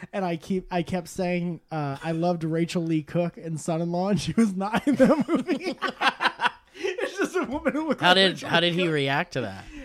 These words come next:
Speaker 1: He, I think he thought it was funny, but I really can't tell.
Speaker 2: Okay.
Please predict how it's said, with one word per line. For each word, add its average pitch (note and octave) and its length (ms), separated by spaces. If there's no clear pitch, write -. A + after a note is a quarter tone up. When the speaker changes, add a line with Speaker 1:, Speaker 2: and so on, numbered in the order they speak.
Speaker 1:
He, F4 260
I A#3+ 340
think D4 180
he F4 100
thought A3 200
it G#3 80
was F3+ 160
funny, G3+ 460
but F3+ 240
I D#3+ 120
really D3+ 320
can't A#2+ 240
tell. A#2 280
Speaker 2:
Okay. G2 180